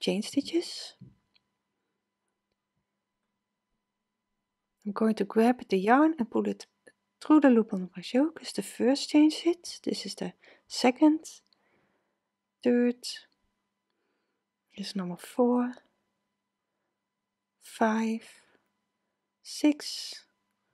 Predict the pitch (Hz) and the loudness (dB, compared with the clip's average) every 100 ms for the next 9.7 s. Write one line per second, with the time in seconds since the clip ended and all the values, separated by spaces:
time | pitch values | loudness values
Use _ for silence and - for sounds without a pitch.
0 | _ _ _ _ - - 277 277 269 269 | _ _ _ _ -4 2 4 4 2 2
1 | 269 - - - _ _ _ _ _ _ | -4 -12 -20 -20 _ _ _ _ _ _
2 | _ _ _ _ _ _ - 240 233 240 | _ _ _ _ _ _ 0 4 4 2
3 | - - - _ - - - - _ _ | -2 -18 -18 _ -20 -20 -20 -20 _ _
4 | _ _ - - 220 202 202 202 196 - | _ _ -20 -8 0 0 0 -2 -6 -10
5 | _ _ _ _ _ _ _ _ _ _ | _ _ _ _ _ _ _ _ _ _
6 | _ _ _ _ _ _ 277 269 262 262 | _ _ _ _ _ _ 4 4 4 2
7 | _ _ _ _ _ _ _ _ _ _ | _ _ _ _ _ _ _ _ _ _
8 | _ - 277 233 226 220 220 - _ _ | _ 4 6 6 2 -2 -4 -10 _ _
9 | _ - 277 302 262 240 240 | _ -2 4 6 6 4 -2